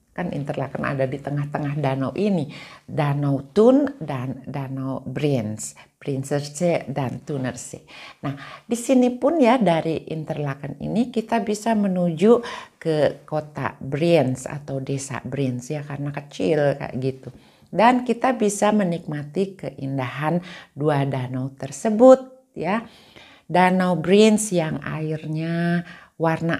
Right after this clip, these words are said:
airnya itu sangat spesial ya, karena dibangun dari mineral-mineral yang datang langsung dari air pegunungan ya, kristal-kristalnya ini membuat airnya itu berwarna spesial.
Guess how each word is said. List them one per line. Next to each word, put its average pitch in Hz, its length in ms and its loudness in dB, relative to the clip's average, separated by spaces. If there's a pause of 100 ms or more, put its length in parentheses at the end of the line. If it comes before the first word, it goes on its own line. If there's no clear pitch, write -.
airnya 151 480 0
itu 151 240 -4
sangat 160 400 -4
spesial 180 640 0
ya, 143 240 -2
karena 151 400 -6 (720)
dibangun 151 480 0
dari 143 480 0
mineral-mineral 156 1120 -2
yang 143 320 -2
datang 143 560 -8
langsung 147 640 -4
dari 139 400 -6 (400)
air 147 320 -4
pegunungan 139 720 -2
ya, 185 400 -2
kristal-kristalnya 143 1120 -8
ini 180 240 -4 (480)
membuat 226 880 4
airnya 190 640 0
itu 180 320 -4
berwarna 156 640 -2
spesial. 131 880 -10